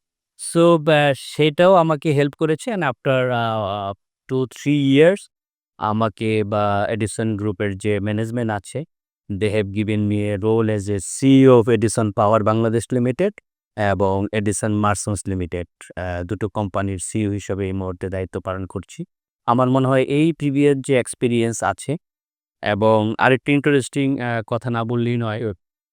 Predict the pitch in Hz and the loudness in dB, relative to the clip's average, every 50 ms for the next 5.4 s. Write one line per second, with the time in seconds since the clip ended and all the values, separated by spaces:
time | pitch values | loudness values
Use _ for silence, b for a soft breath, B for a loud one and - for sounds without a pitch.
0 | _ _ _ _ _ _ _ _ _ _ _ _ _ _ _ _ _ - - - | _ _ _ _ _ _ _ _ _ _ _ _ _ _ _ _ _ -14 -6 0
1 | 156 151 156 170 165 - 180 170 170 165 151 165 147 170 160 131 131 127 123 - | 4 6 6 6 6 4 4 4 4 4 4 4 2 2 2 2 2 0 0 0
2 | - 147 127 - - 190 196 156 120 117 120 117 113 123 113 - 123 110 - 127 | -2 -4 -4 -2 -4 -4 -2 0 0 0 0 0 0 0 -2 -2 -4 -2 -2 -2
3 | 127 117 101 104 113 120 139 127 - 123 113 117 123 123 123 110 - - 107 107 | -2 -2 -2 -2 0 0 0 -2 -2 -6 -2 0 2 2 2 0 -2 -6 -6 -4
4 | 127 165 196 _ _ _ - 101 90 - - 104 92 98 101 90 - 104 101 107 | -4 -4 -6 _ _ _ -10 -10 -10 -6 -8 -8 -6 -6 -8 -8 -6 -8 -6 -6
5 | 107 101 - - 101 98 120 156 | -6 -6 -6 -8 -6 -4 -4 -4